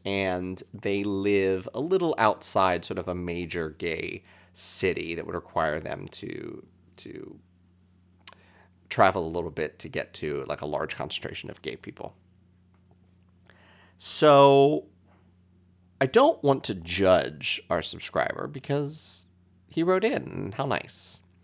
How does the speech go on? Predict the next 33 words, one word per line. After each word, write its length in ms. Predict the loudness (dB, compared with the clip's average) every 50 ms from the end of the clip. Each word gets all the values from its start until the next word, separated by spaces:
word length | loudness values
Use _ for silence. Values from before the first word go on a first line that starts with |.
| -20 -20 -20 -20 -20 -12 _ -2
And, 80 | 0
you 80 | 0 0
know, 40 | 0
Dan 180 | 0 0 0 2
Savage 440 | 0 0 0 0 -2 -2 -4 -6
does 180 | -4 -4 -4 0
that 160 | 0 0 0
a 40 | 0
lot. 280 | 2 2 0 0 0 -2
Even 220 | -6 -4 -2 2
the 80 | 2 2
ones 320 | 2 2 2 0 0 -2
who 120 | -6 -6 -2
write 240 | 0 0 0 0 0
in 200 | -2 -2 -2 -4
and 100 | -4 -6
are 100 | -6 -6
just, 200 | -6 -8 -8 -8
like, 140 | -10 -12
complete, 640 | -12 -16 -16 -16 -16 -16 -14 -12 -10 -10 -10 -12 -10
like, 120 | -10 -10 -8
lunatics 480 | -8 -8 -6 -6 -6 -6 -8 -8 -6
or 80 | -4 -4
assholes, 400 | -2 -2 -4 -4 -6 -6 -6 -6
he, 120 | -6 -6
like, 180 | -4 -6 -6 -6
really, 240 | -8 -8 -8 -8 -8
like, 220 | -8 -10 -10 -10 -6
"You 220 | -4 0 0 0
need 240 | 0 -2 -4 -6 -10
it," 120 | -12 -10
they, 160 | -10 -10 -10 -8
he 160 | -10 -14 -16